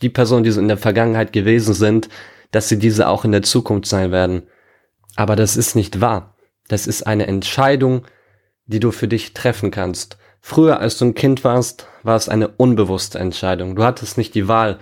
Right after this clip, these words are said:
wer du sein würdest in der Zukunft. Du hattest nicht die Entscheidungskraft. Du wusstest nicht, was für einen Einfluss dein Umfeld auf dich hat. Du wusstest nicht, was die Gedanken und die Emotionen, die Handlungen, die du triffst,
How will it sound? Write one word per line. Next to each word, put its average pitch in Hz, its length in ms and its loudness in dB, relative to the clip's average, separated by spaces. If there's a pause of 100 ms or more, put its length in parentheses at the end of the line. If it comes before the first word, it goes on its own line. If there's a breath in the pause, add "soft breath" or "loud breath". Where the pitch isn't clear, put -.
(480 loud breath)
wer 117 200 0
du 113 120 2
sein 113 560 0 (840)
würdest 95 600 0 (140)
in 110 340 2
der 101 180 0
Zukunft. 101 520 -4
Du 113 60 4
hattest 123 320 -2
nicht 110 180 -2
die 107 120 0
Entscheidungskraft. 101 960 -2
Du 107 140 2
wusstest 107 420 2
nicht, 98 260 0 (380 loud breath)
was 110 220 -2
für 113 80 0
einen 107 80 0
Einfluss 110 460 0
dein - 140 0
Umfeld 98 400 0
auf 90 160 -4
dich 95 200 -4
hat. 90 140 -6
Du 104 80 2
wusstest 120 380 0
nicht, 101 220 -4
was 117 240 -2 (380 loud breath)
die 107 80 -2
Gedanken 123 720 0
und 104 320 -8 (120)
die 104 120 -8
Emotionen, 113 560 0
die 110 120 -2
Handlungen, 123 320 2
die 95 80 -4
du 98 120 -2
triffst, - 400 0